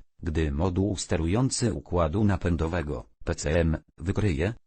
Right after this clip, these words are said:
że regulator ciśnienia paliwa nie działa prawidłowo. Regulator ciśnienia paliwa utrzymuje stabilne ciśnienie paliwa i umożliwia układowi paliwowemu uwalnianie nadmiaru paliwa z szyny paliwowej do zbiornika paliwa.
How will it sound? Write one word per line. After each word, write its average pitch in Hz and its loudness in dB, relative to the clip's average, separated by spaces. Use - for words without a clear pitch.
że 78 0
regulator 85 0
ciśnienia 117 2
paliwa 78 0
nie 82 2
działa 73 2
prawidłowo. 85 -2
Regulator 95 0
ciśnienia 120 2
paliwa 117 0
utrzymuje 101 0
stabilne 123 0
ciśnienie 113 2
paliwa 85 0
i 95 -2
umożliwia 85 0
układowi 85 0
paliwowemu 82 0
uwalnianie 87 2
nadmiaru 87 2
paliwa 85 0
z - -6
szyny 57 -4
paliwowej 85 0
do 87 2
zbiornika 82 0
paliwa. 80 -2